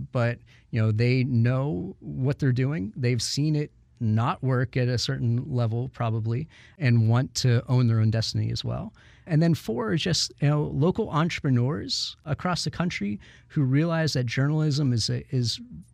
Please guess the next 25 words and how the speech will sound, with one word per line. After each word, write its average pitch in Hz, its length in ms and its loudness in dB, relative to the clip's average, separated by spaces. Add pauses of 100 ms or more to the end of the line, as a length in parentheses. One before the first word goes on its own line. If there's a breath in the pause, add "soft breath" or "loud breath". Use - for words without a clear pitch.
(180)
and 127 140 2
a 131 60 4
newspaper 151 460 0
in 139 60 0
particular, 156 560 -4
are 120 80 0
very 139 300 0
key 165 480 -2 (340 soft breath)
to 120 300 2
how 135 340 0
their 127 220 2
town 135 400 -2
functions 139 580 -2
and 117 140 -2
runs 143 480 -4 (340 loud breath)
and 110 260 2
wants 123 260 2
to 123 100 2
make 120 180 2
sure 120 460 0
that 110 280 -4
that 120 240 -4
doesn't 117 260 -2
go 113 120 0
away. 104 460 -4